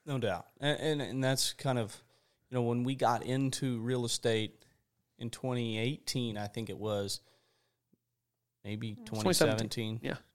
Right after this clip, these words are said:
Speaker 1: Twenty seventeen, somewhere in the, like, fall of twenty seventeen, I think, something like
Speaker 2: Late
Speaker 1: that.
Speaker 2: summer or something.
Speaker 1: We, uh, one thing we found was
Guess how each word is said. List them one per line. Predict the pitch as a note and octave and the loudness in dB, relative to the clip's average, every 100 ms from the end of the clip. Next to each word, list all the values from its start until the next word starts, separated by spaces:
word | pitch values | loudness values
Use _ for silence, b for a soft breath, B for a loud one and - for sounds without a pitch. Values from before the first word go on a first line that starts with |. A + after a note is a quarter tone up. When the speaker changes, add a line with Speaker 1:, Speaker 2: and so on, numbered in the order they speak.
| - | -10
Speaker 1:
Twenty | A#2+ A2 | -6 -4
seventeen, | A2+ A2 - B2 A2+ | -4 -4 -4 -4 -2
somewhere | - B2 A#2 | -2 0 0
in | |
the, | G2+ - | -4 -4
like, | A2+ G#2 | -4 -4
fall | - - A#2 A#2 A2+ | -4 6 8 8 6
of | |
twenty | A2+ A#2+ A2+ | 0 -6 -2
seventeen, | A#2 A2+ A2 A#2 | -2 -2 -4 -6
I | G#2+ | -6
think, | G#2+ A2+ A2+ | -6 -8 -6
something | - G2+ | -8 -6
like | A2 | 0
Speaker 2:
Late | C#3 | 0
Speaker 1:
that. | A#2 | 2
Speaker 2:
summer | A#2+ B2+ B2+ | 2 2 0
or | |
something. | - - B B B B - | -4 -10 B B B B -6
Speaker 1:
We, | B2 A2+ G#2 | -2 0 0
uh, | G2+ G2 G#2 - _ _ _ _ _ B B B _ _ _ _ - - | 0 -2 -6 -14 _ _ _ _ _ B B B _ _ _ _ -20 -12
one | C3 C3+ C3+ | 0 2 4
thing | C3 A#2+ | 2 0
we | A2+ | -2
found | - C3 B2+ B2 A2+ | 0 2 4 4 2
was | G#2 G2+ - | 0 -2 -4